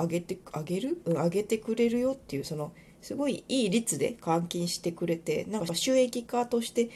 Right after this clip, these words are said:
ラジオトークでも、うん、おしゃべりをこうやっていけるよみたいな、うん、なんかおしゃべりやっていきたい人にはすごくいいんじゃないかなと思うんですけど、<laughs> これね、条件があるんですね。え、条件、これ厳しいですね。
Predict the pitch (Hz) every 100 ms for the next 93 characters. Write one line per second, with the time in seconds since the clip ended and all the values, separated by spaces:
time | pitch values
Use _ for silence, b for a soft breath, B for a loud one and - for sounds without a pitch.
0 | B B B 196 185 226 226 247 180 147
1 | 147 143 - B B B - 165 160 170
2 | 202 185 165 156 156 156 143 147 170 170
3 | 233 233 247 240 247 254 220 175 151 160
4 | 151 - - 180 175 160 165 - 240 214
5 | - - - 214 240 190 165 160 156 -
6 | 156 - 160 156 - 143 143 - 170 165
7 | - 175 B B - 185 170 - - -
8 | 147 139 - 156 156 - 170 - - -
9 | - - - 277 277 - 381 254 269 277
10 | 180 247 339 453 427 453 339 190 160 143
11 | 131 139 147 175 B B B 262 190 185
12 | 294 349 339 - 349 277 196 - 170 170
13 | 170 - - - - - - 190 180 214
14 | 190 175 175 170 170